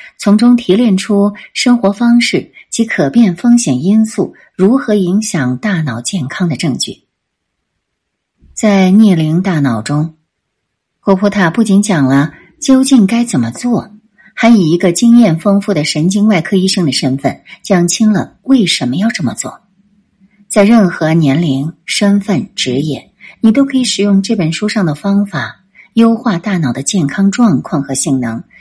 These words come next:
保持大脑敏锐。老年性痴呆和血管性痴呆的发病率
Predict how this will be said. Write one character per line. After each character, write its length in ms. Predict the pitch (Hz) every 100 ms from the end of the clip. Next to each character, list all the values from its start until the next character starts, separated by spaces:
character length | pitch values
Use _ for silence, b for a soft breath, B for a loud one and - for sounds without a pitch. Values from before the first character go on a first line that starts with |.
| b
保 240 | - 165 147
持 240 | - 160
大 240 | 170 214 151
脑 220 | 120 135
敏 200 | 135 -
锐。 240 | 160 - - _ _ _ _ _ _ _ _ _ _ _ _ _ _ _ _ _
老 260 | - 190 170
年 240 | 160 165
性 240 | 214 247 185
痴 240 | - 220
呆 360 | 214 220 220 -
和 220 | - 190
血 300 | 196 285 247
管 320 | 170 151 127
性 260 | 131 190 160
痴 180 | - 165
呆 160 | 170
的 80 | 147
发 220 | 117 165
病 280 | 160 170 160
率 300 | 175 120 -